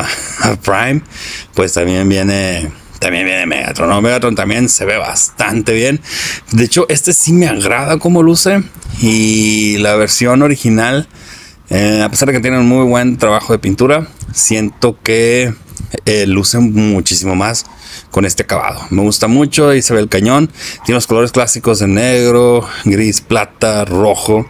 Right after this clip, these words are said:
Y vaya, es una muy buena opción para que tengas este par inspirado en G uno, totalmente articulable y estilizado, que es algo que te dan los moldes de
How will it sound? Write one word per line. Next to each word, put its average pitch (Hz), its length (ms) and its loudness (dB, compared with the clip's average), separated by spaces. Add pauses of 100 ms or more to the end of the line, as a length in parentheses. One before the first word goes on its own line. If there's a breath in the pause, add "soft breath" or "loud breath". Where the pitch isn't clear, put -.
(540 loud breath)
Y 92 340 0
vaya, 98 340 0
es - 280 -2
una 110 280 2
muy 117 480 4
buena 113 260 2
opción 123 340 0
para 104 200 0
que 95 80 -2
tengas 101 280 -2
este 107 240 -2
par 104 440 -2 (140)
inspirado 98 500 0
en 92 40 -6
G 98 160 -2
uno, 104 240 2
totalmente 101 520 0
articulable 98 720 0 (400 loud breath)
y 110 80 2
estilizado, 98 640 -2
que 98 60 -2
es 104 60 0
algo 113 200 0
que 104 80 -4
te 95 100 -4
dan 95 200 2
los 101 120 2
moldes 98 380 2
de 101 340 0